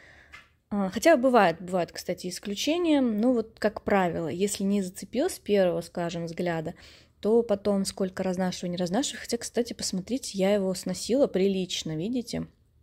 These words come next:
Учитывая, что его много вообще не надо. Лучше, конечно, его носить куда-то на улицу, в прохладу, на верхнюю одежду, на пальто.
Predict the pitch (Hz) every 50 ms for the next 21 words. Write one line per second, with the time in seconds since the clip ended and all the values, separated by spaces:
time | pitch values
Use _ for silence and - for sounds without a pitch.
0 | _ _ _ _ _ _ _ - - - - - - - - - - - - -
1 | - 254 247 - 247 233 214 202 - - - 202 190 185 180 208 208 190 180 185
2 | 185 190 214 214 196 185 180 180 - - - 196 185 180 175 175 175 170 160 151
3 | - 170 180 196 196 190 185 - - - 185 185 190 190 - - 185 180 175 185
4 | 185 180 180 - - - 180 185 - - - - - - - - - _ - 185
5 | 190 185 180 185 185 180 180 180 190 233 254 262 254 - - 208 - - - 190
6 | 185 - 202 202 220 247 240 226 247 240 226 214 202 202 196 185 208 208 196 185
7 | 185 - - 185 175 170 170 170 160 165 180 190 247 262 247 240 262 254 254 214
8 | 190 180 - - 180 175 165 - _ - 196 196 226 269 285 -